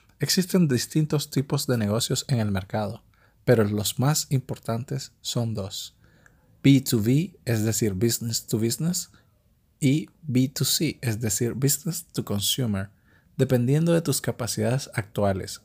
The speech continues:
en cuanto a conocimientos, contactos, capital y proveedores, te va a convenir un modelo o el otro. Por ejemplo, si estás empezando un negocio en el mercado de la moda o ropa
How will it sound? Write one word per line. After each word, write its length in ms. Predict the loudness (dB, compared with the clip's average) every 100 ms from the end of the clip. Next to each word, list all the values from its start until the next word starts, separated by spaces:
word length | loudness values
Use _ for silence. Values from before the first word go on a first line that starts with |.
| -6
en 140 | -4
cuanto 340 | -2 -4 -4 -8
a 160 | -10 -8
conocimientos, 920 | 0 0 0 0 0 -2 -4 -12 -12
contactos, 720 | -6 -4 -2 -4 -6 -12 -8
capital 560 | -4 -4 -2 -2 -4 -4
y 100 | -8
proveedores, 760 | -2 -2 0 -2 -2 -4 -8 -14 -20 -20 -10 0
te 120 | 2
va 120 | 2
a 80 | 0
convenir 480 | 0 2 2 2 0
un 140 | 2
modelo 420 | 2 2 2 0 0
o 160 | 0
el 80 | 2
otro. 340 | 0 -4 -12 -14 _ _ -20 _ 2
Por 120 | 2
ejemplo, 380 | 4 0 0 -4
si 140 | -4
estás 380 | -4 -4 -4 -2 0
empezando 800 | 0 0 0 0 0 -2 -4 0
un 200 | 2 4
negocio 460 | 2 0 -2 -4
en 120 | -2 0
el 100 | 0
mercado 380 | -2 0 2
de 60 | 2
la 100 | 2
moda 320 | 0 0 -2 -6
o 100 | -4
ropa 400 | -2 -2 -8